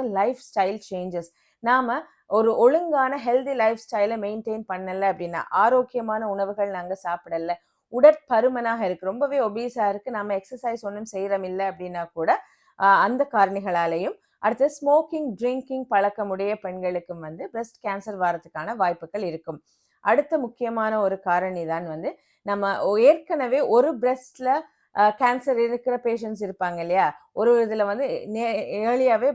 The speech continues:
பிரஸ்ட் கேன்சர் வந்துருச்சு, ஆனா இப்ப அதுக்கு நாங்க ட்ரீட்மெண்ட் செய்து சரியாகிட்டு அப்படின்னா, அடுத்த பிரஸ்ட்ல வாரத்துக்கான வாய்ப்புகளும் இந்த மாதிரியான பேஷண்ட்ஸுக்கு இருக்கு. மற்றது வந்து அதீத கதிர்வீச்சு,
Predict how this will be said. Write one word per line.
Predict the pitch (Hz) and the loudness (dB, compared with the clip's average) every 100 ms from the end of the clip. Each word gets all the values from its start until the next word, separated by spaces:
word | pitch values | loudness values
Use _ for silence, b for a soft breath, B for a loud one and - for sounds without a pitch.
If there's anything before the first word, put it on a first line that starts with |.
| 208 | -2
பிரஸ்ட் | 202 - | -14 -8
கேன்சர் | 226 214 226 | -6 -6 -6
வந்துருச்சு, | 196 202 220 190 196 269 427 b b | -6 -4 -6 -8 -8 -8 -8 b b
ஆனா | 220 233 | -2 -2
இப்ப | 226 247 | -2 -4
அதுக்கு | 233 233 | -6 -4
நாங்க | 214 202 202 | -4 -4 -6
ட்ரீட்மெண்ட் | 233 240 240 233 226 | -6 -8 -8 -10 -6
செய்து | 196 202 269 | -4 -4 -4
சரியாகிட்டு | 208 208 220 208 208 196 | -4 -2 -2 -2 -6 -6
அப்படின்னா, | 190 170 170 190 - b b b | -6 -6 -6 -6 -6 b b b
அடுத்த | - 277 381 403 | 0 2 0 -4
பிரஸ்ட்ல | 233 233 - 226 | -4 -4 -4 0
வாரத்துக்கான | 202 196 190 185 185 185 | 4 4 2 -6 -6 -4
வாய்ப்புகளும் | 180 175 170 170 170 233 | 0 -2 -2 -6 -2 -2
இந்த | 269 233 233 | -4 -6 -4
மாதிரியான | 220 202 190 185 185 | -2 -2 -2 -4 -6
பேஷண்ட்ஸுக்கு | 175 165 165 160 196 208 | -6 -6 -8 -16 -12 -8
இருக்கு. | 175 170 156 - b b 214 | -6 -4 -6 -6 b b -4
மற்றது | 226 262 233 | -2 0 0
வந்து | 202 226 | 0 0
அதீத | 311 196 214 269 262 294 | 2 2 2 0 0 0
கதிர்வீச்சு, | 247 214 240 214 196 - | 0 0 0 -2 -6 -6